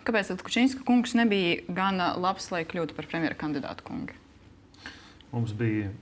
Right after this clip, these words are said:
Speaker 2: skaidra procedūra, kur katra no partijām izvirzīja un biedrība savu premjera amata kandidātu. Mēs savstarpēji izdiskutējot situāciju, kas mums stāv priekšā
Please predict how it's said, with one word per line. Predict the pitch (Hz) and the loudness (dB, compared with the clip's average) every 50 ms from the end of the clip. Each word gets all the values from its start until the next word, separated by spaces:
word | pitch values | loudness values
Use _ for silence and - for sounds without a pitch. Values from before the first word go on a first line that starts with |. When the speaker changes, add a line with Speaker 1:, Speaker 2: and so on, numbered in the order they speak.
| - | -12
Speaker 2:
skaidra | - - - 110 110 117 117 117 | -10 -4 0 2 2 4 2 2
procedūra, | 120 113 120 120 120 - 113 107 110 101 98 104 110 131 127 - - - - - - - - - - - - 120 95 - - - - - - - - - - - | 2 2 2 2 2 0 0 0 2 2 2 2 2 0 0 -2 -10 -20 -20 -20 -20 -20 -20 -18 -16 -12 -10 -10 -10 -12 -16 -20 -20 -18 -18 -18 -18 -10 -4 -2
kur | 113 107 - | -2 0 4
katra | - 127 120 120 117 | 4 4 6 6 4
no | 117 113 104 | 4 4 4
partijām | 98 120 117 117 - 123 113 107 104 104 104 101 - | 4 4 2 4 4 4 4 6 6 4 2 2 4
izvirzīja | 120 120 110 101 107 107 98 90 98 101 101 101 101 95 92 - - - | 6 6 6 6 4 2 2 2 2 2 2 2 0 -2 -4 -6 -4 0
un | 127 117 107 101 92 | 2 2 4 4 4
biedrība | 113 110 107 92 98 104 98 98 92 98 139 - - - - - - - - - - - - | 2 2 2 2 0 0 0 0 0 -2 -4 -6 -8 -16 -20 -20 -20 -20 -20 -20 -20 -14 -6
savu | - - 110 107 101 | -2 2 2 2 2
premjera | 90 104 110 104 101 104 101 104 | 4 2 2 4 4 4 4 4
amata | 101 98 92 - - | 4 2 -2 -2 -2
kandidātu. | 104 101 101 98 87 95 90 85 - - - - - - - - - - - - - - - - - - - - - - - - - - | 0 0 0 0 0 -2 -4 -4 -6 -12 -20 -20 -20 -20 -20 -20 -20 -20 -20 -20 -20 -20 -20 -20 -20 -20 -20 -20 -20 -20 -20 -12 -4 -2
Mēs | 107 104 104 - - | 0 0 0 2 4
savstarpēji | 120 120 113 117 - 120 101 95 - 104 98 95 95 95 92 90 - - - - - - - - - - - - - - - - - - - | 6 6 6 6 2 0 0 0 -2 -4 -4 -2 -2 -2 -4 -6 -8 -14 -20 -20 -20 -20 -20 -20 -20 -20 -20 -20 -20 -20 -20 -20 -4 4 6
izdiskutējot | 127 117 104 107 107 - - - 92 - 101 98 95 92 92 92 92 - - | 6 6 6 6 4 2 2 -2 -2 0 2 2 2 2 2 0 0 0 2
situāciju, | - 123 120 - 113 98 92 90 - - - 92 98 123 135 - | 2 2 2 4 2 2 2 0 -2 -2 -2 -2 -2 -2 -4 -2
kas | - 113 110 - - | -2 -2 -2 -2 -4
mums | 92 90 85 - - | -6 -4 -4 -4 -4
stāv | - 104 101 101 107 - | 0 2 4 4 4 2
priekšā | - 113 107 92 - - 95 87 | 4 2 2 2 0 -4 -6 -6